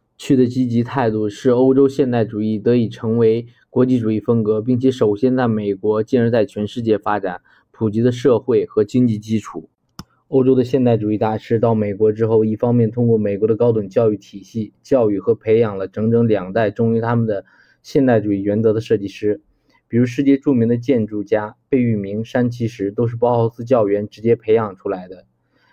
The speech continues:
贝聿铭受到格罗比乌斯、密斯和布劳耶直接的教育和影响，通过自己的理解，将这些大师的思想发扬出来，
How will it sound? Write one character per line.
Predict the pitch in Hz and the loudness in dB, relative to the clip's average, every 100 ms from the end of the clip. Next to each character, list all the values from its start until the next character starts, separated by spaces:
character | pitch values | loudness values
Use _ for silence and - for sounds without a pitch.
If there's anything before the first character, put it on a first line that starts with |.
| _ | _
贝 | 156 147 | 2 2
聿 | 127 | 4
铭 | 120 123 | 2 2
受 | 135 | 2
到 | 123 110 | 2 2
格 | 120 | 2
罗 | 123 | 2
比 | 113 | 2
乌 | 104 113 | 0 0
斯、 | 120 - 120 | -4 -2 0
密 | 123 135 113 | 2 2 0
斯 | - 127 | -4 -4
和 | 117 113 | 0 2
布 | 120 | 2
劳 | 113 113 | 2 2
耶 | 120 117 | 2 -2
直 | 120 107 | -4 -4
接 | 117 | -2
的 | 117 | 0
教 | 127 120 104 | 0 0 0
育 | |
和 | 98 | -2
影 | 110 104 107 | -2 -2 -6
响， | 107 101 - _ _ _ | -8 -10 -14 _ _ _
通 | 143 147 | 2 2
过 | 143 | 4
自 | 143 | 2
己 | 117 | 2
的 | 104 | 0
理 | 101 120 | 2 0
解， | 120 101 92 | 0 -2 -2
将 | - 127 127 | -2 0 0
这 | 127 | -2
些 | 117 123 | -2 -2
大 | 123 120 | -4 -6
师 | - 127 | -6 0
的 | 117 | 0
思 | 117 - 131 | -2 -6 -4
想 | 120 87 - _ _ - | -4 -6 -16 _ _ -6
发 | 131 | -2
扬 | 120 127 123 | 0 0 -2
出 | - | -2
来， | 110 87 - | -2 -2 -8